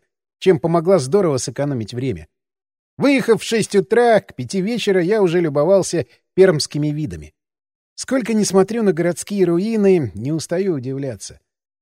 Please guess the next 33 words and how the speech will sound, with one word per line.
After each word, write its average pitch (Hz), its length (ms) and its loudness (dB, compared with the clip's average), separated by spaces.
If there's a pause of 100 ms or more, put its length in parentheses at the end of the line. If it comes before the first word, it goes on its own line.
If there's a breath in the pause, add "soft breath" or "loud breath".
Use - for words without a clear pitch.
Поразительно, 175 640 2
до 120 80 -6
чего 202 340 -6
же 175 140 -2
они 175 180 0
все - 220 -8
разные. 104 480 -8 (680)
А 113 120 -4
были 233 200 0
ведь 196 200 0
наверняка 185 580 2
под 156 160 -4
одним 170 340 0
планом 170 440 0
сляпаны 95 480 -6
в - 80 -20
прижизненную 131 680 -4
бытность 123 360 -8
свою. 104 400 -8 (580)
Даже 233 240 6
сейчас 202 400 0
погляди, 175 460 -4
к - 80 -14
примеру, 170 440 0 (400)
на 143 180 2
Иваново 175 420 2
и 143 40 -2
Ярославль 147 720 -2 (400)
с - 140 -4
их 180 120 0
кварталами 165 600 2
многоэтажных 135 760 -2
коробок. 143 520 -4